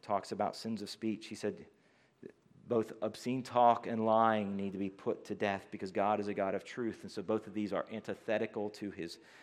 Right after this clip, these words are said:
nature and his character, that God is pure and God is truth. And so they are antithetical to his character, so they must not mark our, they mark our old life, they must not mark our new life.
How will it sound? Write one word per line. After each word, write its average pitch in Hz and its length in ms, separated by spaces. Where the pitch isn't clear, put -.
nature 113 500
and - 160
his 90 180
character, 107 540
that 85 160
God 101 300
is 87 240
pure 123 520
and 90 120
God 98 240
is 98 120
truth. 127 540
And 101 100
so 101 260
they 95 120
are 92 160
antithetical 113 640
to 113 140
his 101 100
character, 117 400
so 104 160
they 95 300
must 107 240
not 113 200
mark 107 440
our, 101 220
they 107 80
mark 113 220
our 107 120
old 120 240
life, 107 240
they 104 140
must 104 240
not - 180
mark 110 300
our 104 160
new 110 280
life. 87 340